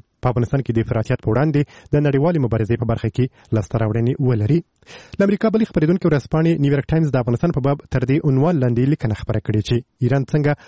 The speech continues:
افغان پناه غوښتونکي د سوریې جنګ ته لیږي. د ورځپاڼې په لیکنه د افغانانو بېوزلۍ او کډوالۍ ته په پام سره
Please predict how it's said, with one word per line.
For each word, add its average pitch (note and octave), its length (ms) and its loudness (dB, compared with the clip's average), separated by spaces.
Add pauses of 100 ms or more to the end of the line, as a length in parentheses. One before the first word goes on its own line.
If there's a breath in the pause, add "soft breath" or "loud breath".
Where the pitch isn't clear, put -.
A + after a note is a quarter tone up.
(220 loud breath)
افغان D3+ 260 -2
پناه B2 200 0
غوښتونکي D#3+ 480 0
د A#2+ 140 2
سوریې B2 200 2 (100)
جنګ C#3+ 200 0
ته A#2 60 0
لیږي. A2 340 2 (360)
د D#3 80 2
ورځپاڼې D3+ 360 0
په D3+ 120 2
لیکنه D3+ 240 0 (400 loud breath)
د E3+ 100 2
افغانانو F3 420 2
بېوزلۍ C3+ 420 2 (140)
او C#3 60 2 (100)
کډوالۍ A#2+ 320 0
ته D3 120 0
په - 100 -6
پام F3+ 180 2
سره A#2 140 0